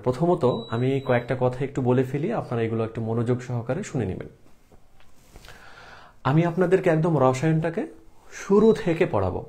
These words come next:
অর্থাৎ আপনি কিছুই জানেন না রসায়নের, আমি ওই জায়গা থে-, থেকে আপনাদেরকে পড়াবো ইনশাআল্লাহ।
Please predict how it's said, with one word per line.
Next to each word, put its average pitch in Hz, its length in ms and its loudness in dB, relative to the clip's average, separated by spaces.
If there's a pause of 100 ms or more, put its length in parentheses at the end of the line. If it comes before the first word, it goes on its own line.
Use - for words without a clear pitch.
অর্থাৎ 131 260 -4
আপনি 165 200 0
কিছুই 165 440 2
জানেন 113 260 2
না 101 160 -2
রসায়নের, 120 520 -2 (440)
আমি 151 160 -2 (120)
ওই 202 260 8
জায়গা 143 320 4
থে-, - 260 -6
থেকে 143 220 -2
আপনাদেরকে 117 440 -4
পড়াবো 107 300 -2
ইনশাআল্লাহ। 90 600 -6